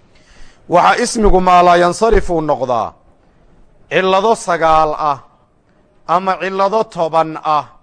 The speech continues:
ama cillado koob iyo toban ah, ama cillado saddex iyo toban ah, laba ka mid ihi markay ku dhacaan. Sagaal cillo ayaa loo badan yahaye. Sagaal cillo oo xabadda sagaalaad ay laba u qaybsamayso.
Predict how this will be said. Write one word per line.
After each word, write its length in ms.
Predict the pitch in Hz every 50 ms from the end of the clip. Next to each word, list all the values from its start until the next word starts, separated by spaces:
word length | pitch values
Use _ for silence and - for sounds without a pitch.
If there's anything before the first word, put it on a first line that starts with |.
| _ _ _ _ _ _ _ _ _
ama 260 | - 165 185 196 196 185 143 160
cillado 400 | 190 190 190 196 196 220 226 -
koob 320 | - 254 240 226 226 208
iyo 180 | 233 220 214 202
toban 460 | - - 175 160 147 156 151 151 - -
ah, 200 | 143 139 131 120 - - _ _ _ _ _ _ _
ama 260 | 175 185 202 208 190 147
cillado 320 | 180 202 196 196 214 240 233
saddex 360 | - - 247 202 185 196 - -
iyo 200 | 180 196 220 226
toban 440 | 220 - 196 175 156 160 160 147 147 -
ah, 180 | 156 147 139 135 - - _ _ _ _ -
laba 320 | 139 160 185 196 247 247
ka 160 | - - 214
mid 140 | 208 214 208 190
ihi 120 | 175 190
markay 240 | 175 180 - 175 151
ku 120 | 151 170
dhacaan. 360 | 147 135 117 107 120 110 92 85 - _ _ _ _ _ _ _ _ _ _ _ _ _
Sagaal 540 | - - - 170 180 202 214 226 233 226 170
cillo 260 | 175 196 185 190 214 - 202
ayaa 240 | 196 208 214 202 190
loo 220 | 185 185 196 214
badan 340 | 196 165 180 175 190 202 196 185 165
yahaye. 480 | 143 139 139 139 139 135 131 120 - _ _ _ _ _ _ _ _ _ _ _ _
Sagaal 520 | - - - 180 175 185 185 202 214 220 202 - 160
cillo 180 | 185 190 208 220 220
oo 80 | 220 220 196 -
xabadda 380 | 190 170 165 226 202 170 196
sagaalaad 640 | - - 175 170 160 175 170 165 160 165 160 160 156 -
ay 160 | 170 175 180
laba 220 | 175 180 175 220 220 233
u 80 | 226
qaybsamayso. 1000 | - 185 - 165 165 139 - - 196 196 185 165 143 135 - - - 139 139 123